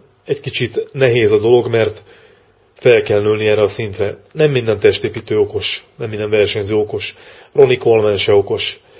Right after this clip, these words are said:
Ronnie Coleman-től elvárni, hogy okos legyen, az egy szemétség, hiszen ő egy testépítő, neki nem az a feladat, hogy okos legyen, de ha Ronnie Coleman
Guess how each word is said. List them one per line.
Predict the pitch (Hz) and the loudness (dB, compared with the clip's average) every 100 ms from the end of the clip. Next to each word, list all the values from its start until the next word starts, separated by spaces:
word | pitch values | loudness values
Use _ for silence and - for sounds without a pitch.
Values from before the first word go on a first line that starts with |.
| _ _ _ _ _ | _ _ _ _ _
Ronnie | 151 170 156 | 2 2 4
Coleman-től | 151 147 139 127 139 | 6 6 4 6 6
elvárni, | 139 135 120 113 | 6 4 4 4
hogy | 113 | 4
okos | 127 - - | 4 2 4
legyen, | 143 135 131 | 4 4 4
az | - 160 127 | 0 2 4
egy | 135 135 185 196 - | 4 2 -12 -12 -16
szemétség, | - 139 123 113 127 | -4 -2 -2 -2 -4
hiszen | 117 123 123 | -4 -4 -2
ő | 123 | -2
egy | 120 | -2
testépítő, | - 113 - 107 107 101 98 104 - - - _ | 0 -2 -2 -4 -4 6 8 8 4 -14 -20 _
neki | - | -6
nem | 120 107 | -4 -4
az | |
a | 98 | -4
feladat, | - 107 101 - | 0 0 0 -2
hogy | 104 | -2
okos | 107 120 - | 0 -2 0
legyen, | 143 143 151 151 - - - _ _ - | 2 2 2 -2 -8 -20 -20 _ _ -2
de | 117 | 2
ha | 117 | 6
Ronnie | 151 156 | 6 4
Coleman | - 127 120 110 104 101 | 4 4 4 4 2 0